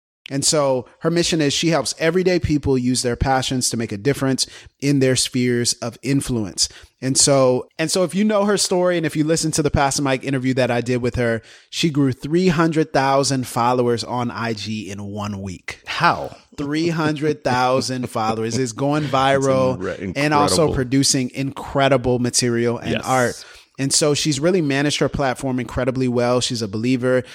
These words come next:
Speaker 1: She's also a Pastor Mike listener. So shout out to you, <laughs> uh, Danielle. Um,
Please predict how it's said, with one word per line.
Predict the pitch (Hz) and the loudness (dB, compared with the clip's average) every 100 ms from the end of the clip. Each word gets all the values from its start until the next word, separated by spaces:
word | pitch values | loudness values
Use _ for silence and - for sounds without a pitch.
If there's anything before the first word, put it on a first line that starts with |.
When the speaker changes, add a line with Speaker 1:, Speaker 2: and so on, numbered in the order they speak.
| - | -8
Speaker 1:
She's | - | 0
also | 175 - 196 | 2 2 2
a | |
Pastor | 156 156 - | 4 2 2
Mike | 143 143 | 0 2
listener. | 151 135 156 | 0 0 0
So | 151 127 | 0 0
shout | 113 135 123 | 0 0 0
out | 131 | 0
to | 123 | 0
you, | 123 139 - - | 0 -2 -4 -18
<laughs> | - - | -12 -2
uh, | 143 - 175 | -2 2 2
Danielle. | 135 - 160 151 135 135 143 - - - | 2 0 0 2 2 2 0 -6 -16 -12
Um, | 151 147 131 127 123 123 | 0 2 4 2 0 -4